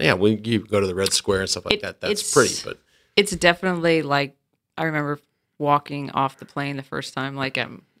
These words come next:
Speaker 2: going over there in two thousand seven, I'm like, "Holy, like, what did I get myself into over
Speaker 1: I
Speaker 2: here?"
Speaker 1: bet.
Speaker 2: 'Cause it is, it is a little bit gloomy. They're, they're not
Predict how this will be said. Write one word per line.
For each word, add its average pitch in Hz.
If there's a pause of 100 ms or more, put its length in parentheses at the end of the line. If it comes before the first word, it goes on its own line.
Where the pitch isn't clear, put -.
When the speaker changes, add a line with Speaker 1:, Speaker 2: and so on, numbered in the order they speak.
(100)
Speaker 2:
going 143
over 143
there 143
in 135
two 139
thousand 135
seven, 143
I'm 131
like, -
"Holy, 143
like, -
what 160
did 127
I 117
get -
myself -
into -
over -
Speaker 1:
I 107
Speaker 2:
here?" -
Speaker 1:
bet. 113 (340)
Speaker 2:
'Cause 185
it 214
is, 220
it 180
is 190
a 190
little 185
bit 170
gloomy. 180
They're, 160 (380)
they're 180
not 165